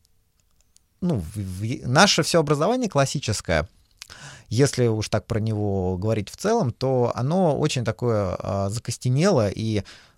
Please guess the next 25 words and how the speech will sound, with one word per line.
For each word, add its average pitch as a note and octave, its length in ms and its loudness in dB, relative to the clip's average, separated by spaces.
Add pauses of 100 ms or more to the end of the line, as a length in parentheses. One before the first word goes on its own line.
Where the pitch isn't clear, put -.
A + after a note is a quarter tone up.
(420)
ну, A#3 120 -4
оно E3 200 6
родом, C3+ 380 4
там, - 160 -14
конечно A2 420 0
же, F#2+ 120 -2
из F2+ 80 -6
Советского F2+ 360 -2
Союза. D2+ 480 -4
Такого - 320 -4
просто, - 480 2
такой - 160 -4
потребности G2 640 -2
не D#2 200 -2
было - 220 -8
в D#2 220 -8
Со-, D#2+ 400 -10
Советском D#2+ 760 -6
Союзе, E2 360 -4
поэтому, F2+ 440 -2 (140)
конечно, - 280 -4
таких G2 180 -12
даже E2+ 180 -2
специальностей - 640 0
нет. - 120 -8